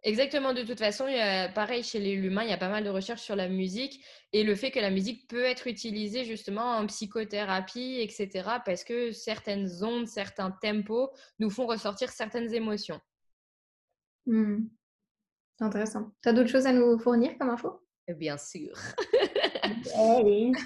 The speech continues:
Speaker 1: <laughs> Alors, après, il y a beaucoup d'études qui ont été faites sur,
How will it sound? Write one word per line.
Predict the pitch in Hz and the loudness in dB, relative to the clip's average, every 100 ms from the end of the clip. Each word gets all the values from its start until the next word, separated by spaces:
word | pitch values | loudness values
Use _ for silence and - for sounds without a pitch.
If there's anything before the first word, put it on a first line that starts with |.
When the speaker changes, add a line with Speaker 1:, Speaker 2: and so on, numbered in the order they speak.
| - | 0
Speaker 1:
<laughs> | 539 - - 302 - 294 320 - 294 220 | 0 2 0 0 -10 -16 -16 -14 -8 0
Alors, | 233 220 - | 4 4 4
après, | 226 - 339 | 2 0 0
il | |
y | |
a | 247 | 0
beaucoup | 214 254 285 | 0 -2 -4
d'études | 262 226 294 | -6 -4 -6
qui | 294 | -2
ont | 220 | -4
été | 214 208 | -2 -2
faites | 233 277 | -2 -6
sur, | - - - | -8 -12 -4